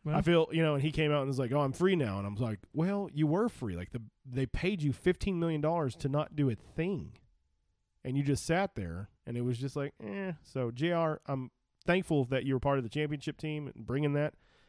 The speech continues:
Speaker 2: Again, basketball, I'm glad you're gone. Like, he's
Speaker 1: See you later.
Speaker 2: See you later.
Speaker 1: It was, it was nice for the championship.
Speaker 2: Yeah.
Speaker 1: Good job.
Speaker 2: Good job. It should have ended there instead of giving you, like, a big contract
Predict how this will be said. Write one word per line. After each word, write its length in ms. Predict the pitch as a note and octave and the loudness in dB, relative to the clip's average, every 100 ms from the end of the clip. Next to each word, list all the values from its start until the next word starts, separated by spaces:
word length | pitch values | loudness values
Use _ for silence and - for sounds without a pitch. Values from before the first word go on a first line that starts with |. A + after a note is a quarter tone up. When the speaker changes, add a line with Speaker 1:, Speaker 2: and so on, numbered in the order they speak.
| _ | _
Speaker 2:
Again, 420 | D3 D#3+ F3 D#3+ D3 _ _ | -2 2 4 2 -6 _ _
basketball, 400 | C#3+ D3 D3+ C#3 C3 | 0 2 4 4 4
I'm 120 | A#2+ | 0
glad 240 | G#2 F2+ E2 | -4 -6 -6
you're 80 | E2+ | -8
gone. 260 | E2 B1+ G2+ _ _ _ | -10 -12 -16 _ _ _
Like, 320 | F2 D#2+ - - _ _ _ _ _ _ _ | -14 -12 -16 -20 _ _ _ _ _ _ _
he's 120 | B2 | -6
Speaker 1:
See 120 | A#2 G3 | 0 0
you 80 | |
later. 320 | D#3+ C#3 A#2+ - | 2 0 -4 -14
Speaker 2:
See 140 | - E3 | -2 2
you 100 | C#3+ | 4
later. 280 | A#2+ E2 - _ _ _ _ - | 2 -4 -10 _ _ _ _ 4
Speaker 1:
It 80 | E3+ | 6
was, 220 | D#3 C#3+ - | 6 4 4
it 80 | |
was 140 | E3 D#3 | 4 6
nice 260 | E3+ E3 | 4 4
for 160 | - E3 | 2 0
the 80 | D3 | 0
championship. 500 | - C3 C3 - - | -2 -8 -10 -14 -2
Speaker 2:
Yeah. 200 | D#3 A#2+ - - _ _ _ _ | 2 2 -2 -20 _ _ _ _
Speaker 1:
Good 140 | D#3+ | 2
job. 200 | D3+ C3 A#2+ - _ | 4 2 -2 -18 _
Speaker 2:
Good 120 | D3+ C3 | -6 0
job. 280 | C#3 G2+ | 0 0
It 120 | A2 A#2+ | -6 0
should 160 | F#3 | 2
have 80 | D3+ | 2
ended 260 | D3+ C3+ B2 | 2 0 -4
there 260 | F#2+ B1 - _ _ _ | -6 -8 -18 _ _ _
instead 260 | B2+ - C#3 | -12 -2 0
of 100 | A2 | 0
giving 180 | A#2+ A2+ | -2 -2
you, 120 | G#2 | -4
like, 140 | G2 | -6
a 60 | F#2 | -6
big 220 | F#2 G#2 | -8 -8
contract 580 | - G#2 F#2+ E2+ D#2 - | -8 -10 -8 -10 -12 -16